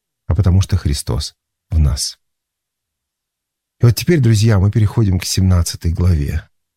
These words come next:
к тому, с чего я собирался, в принципе, сегодня начать. Перед нами молитва. Иисус перестаёт обращаться к ученикам.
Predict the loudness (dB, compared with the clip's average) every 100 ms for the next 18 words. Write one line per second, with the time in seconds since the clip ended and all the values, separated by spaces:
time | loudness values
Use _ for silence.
0 | _ _ -8 0 2 2 0 2 2 -2
1 | -6 _ _ -2 0 2 0 -2 0 0
2 | 0 -2 -2 0 2 2 0 -2 -8 -10
3 | _ _ _ _ _ _ _ _ _ _
4 | _ _ _ 0 2 2 2 2 2 0
5 | _ _ _ _ _ _ _ 0 2 2
6 | 0 -4 -6 _ _ _ _ _ _ _
7 | _ -4 0 2 2 -2 0 0 0 0
8 | 2 2 -2 -8 -20 _ _ _ _ -2
9 | 0 0 0 -2 -4 -10 -8 -4 -2 -2
10 | -2 -2 -2 -4